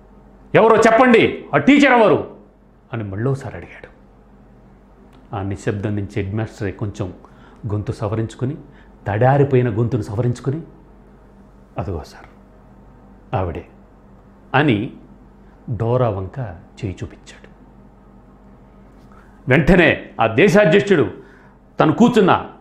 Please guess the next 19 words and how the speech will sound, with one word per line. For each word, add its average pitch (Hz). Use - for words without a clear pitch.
సీట్లోంచి 170
టకటకటకటకటక్, 170
చంద్రముఖిలో 139
రజనీకాంత్ 123
దిగుతాడు 117
కదా, 139
టకటకటక 165
దిగి, 139
"నువ్వేనా 104
జింగు 120
గురించి 107
ఫిర్యాదు 104
ఇచ్చింది?" 107
అని 95
అడిగాడు 87
ఆమె 98
దగ్గరికి 98
వచ్చి. -
సాక్షాత్తు 127